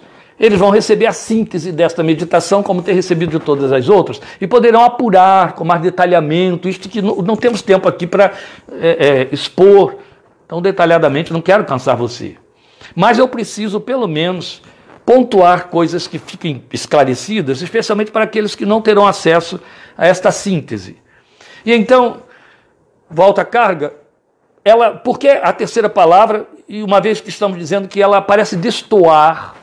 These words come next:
de todo o sentido das outras seis? Começo mostrando a você uma coisa que percebi que é bem interessante, é que a terceira palavra, ela parece formar um eixo em torno da qual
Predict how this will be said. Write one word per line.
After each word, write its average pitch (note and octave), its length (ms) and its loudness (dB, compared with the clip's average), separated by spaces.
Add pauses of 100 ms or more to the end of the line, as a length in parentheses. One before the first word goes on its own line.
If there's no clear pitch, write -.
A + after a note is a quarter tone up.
(420)
de D#3+ 100 -6
todo C#4+ 260 -2
o - 20 -2
sentido F3+ 540 -4
das E3+ 240 2
outras G3+ 400 2
seis? - 640 -16 (1600)
Começo B3+ 360 2
mostrando A3+ 400 2
a G3 40 2
você F3+ 260 2
uma G#3+ 180 2
coisa F#3+ 300 0
que F#3 160 -8
percebi E3 440 -2
que G3 100 -2
é - 20 4
bem F3 180 0
interessante, F3 640 0
é E3 40 -2
que G3 100 -2
a - 20 -6
terceira A#3 460 0
palavra, D3+ 640 4
ela F#3 200 2
parece G3+ 320 -2
formar G3+ 340 -2
um G3+ 180 -2
eixo F3+ 560 2
em F3 80 -6
torno F#3+ 280 0
da D#3+ 140 2
qual F3 400 2